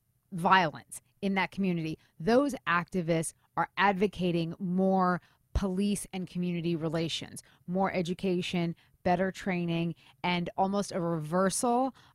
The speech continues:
of what we call implicit bias, because that is what studies show, right? Studies show that all of us react to certain people based on how they look.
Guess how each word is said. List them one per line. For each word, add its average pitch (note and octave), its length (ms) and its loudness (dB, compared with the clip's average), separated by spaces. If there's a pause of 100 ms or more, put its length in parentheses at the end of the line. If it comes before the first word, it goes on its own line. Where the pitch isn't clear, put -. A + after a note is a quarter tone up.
(100)
of F3 400 2
what F#3+ 240 0
we G#3 160 0
call F#3 420 4
implicit F3+ 680 -4
bias, - 540 -6 (260)
because F#3 440 -2 (280)
that G3 180 6
is F#3 140 0
what F3 400 2
studies E3 380 -2
show, D3+ 360 -2
right? E3+ 400 -2
Studies F3+ 380 -4
show F3 380 2
that E3+ 240 -2
all E3+ 180 0
of E3+ 100 -4
us F3+ 220 -6
react E3 520 -2
to D#3+ 220 -6
certain F#3+ 360 -6
people D#3+ 480 -4 (180)
based F3 380 -2
on E3 160 -6
how E3 260 -2
they D#3 200 -4
look. D#3 460 -4